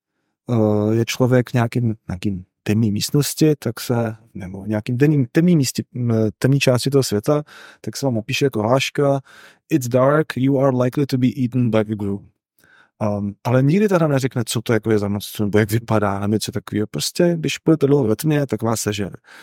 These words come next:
A, a sežere, jako je to pravda, <laughs> sežere. Ale nic, nemůžete s ním dělat nic, nemůžete na nic použít, nemůžete se na něj podívat, nic.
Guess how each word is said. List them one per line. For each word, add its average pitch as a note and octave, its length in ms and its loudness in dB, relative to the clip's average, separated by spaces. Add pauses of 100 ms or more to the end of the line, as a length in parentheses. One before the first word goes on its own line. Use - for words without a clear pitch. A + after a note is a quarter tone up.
(320)
A, C3+ 60 0 (260)
a F#3 40 -2
sežere, F#3 400 2
jako F#2 160 -4
je B2+ 40 -2
to D3+ 60 -8
pravda, D#3 320 0
<laughs> - 120 -8
sežere. D#3 360 0
Ale C#3 240 0
nic, F3+ 280 2 (200)
nemůžete F3+ 480 0
s - 120 -8
ním E3+ 100 2
dělat D#3 240 0
nic, C#3 260 2
nemůžete B2+ 300 -2
na A2 60 0
nic G2+ 140 -8
použít, F3 480 0
nemůžete C#3 300 -4
se - 120 -8
na F#2+ 60 -8
něj A2+ 140 -8
podívat, C#3 400 0
nic. G#2 280 -4